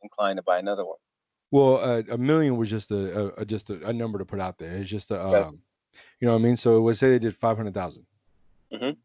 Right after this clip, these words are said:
Speaker 2: know what I mean? So half that. So, uh, and remember, it's on mul-, uh, multiple platform too. It's not just Nike. So it's Foot Locker and Eastbay and, you know, everything.
Speaker 1: Mm-hmm.
Speaker 2: So, so they,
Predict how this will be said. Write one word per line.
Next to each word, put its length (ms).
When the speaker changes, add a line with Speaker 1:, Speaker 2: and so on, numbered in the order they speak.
Speaker 2:
know 60
what 20
I 40
mean? 140
So 80
half 220
that. 180
So, 440
uh, 220
and 320
remember, 280
it's 120
on 180
mul-, 260
uh, 200
multiple 420
platform 480
too. 220
It's 120
not 160
just 280
Nike. 320
So 160
it's 140
Foot 200
Locker 480
and 340
Eastbay 720
and, 160
you 60
know, 300
everything. 560
Speaker 1:
Mm-hmm. 100
Speaker 2:
So, 440
so 220
they, 140